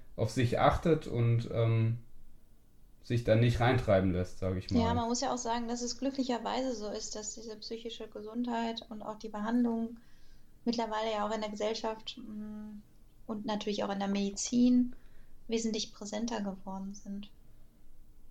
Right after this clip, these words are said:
Speaker 2: Und deswegen ist es dann einfach auch so zwingend erforderlich, dass man sich mit,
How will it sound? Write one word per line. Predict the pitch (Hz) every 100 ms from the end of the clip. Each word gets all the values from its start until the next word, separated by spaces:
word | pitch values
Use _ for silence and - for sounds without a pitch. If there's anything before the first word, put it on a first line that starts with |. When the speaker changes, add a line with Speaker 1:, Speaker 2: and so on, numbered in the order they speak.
| - -
Speaker 2:
Und | 208
deswegen | 214 226 240 233
ist | 233
es | 226
dann | 226 220
einfach | 220 214 226
auch | - - 220 -
so | 208 220 214 214
zwingend | - - 226 226 -
erforderlich, | 208 - 254 320 226 202 220 254 240
dass | 214 208 -
man | 214 214
sich | 220 208
mit, | 220 214 208 -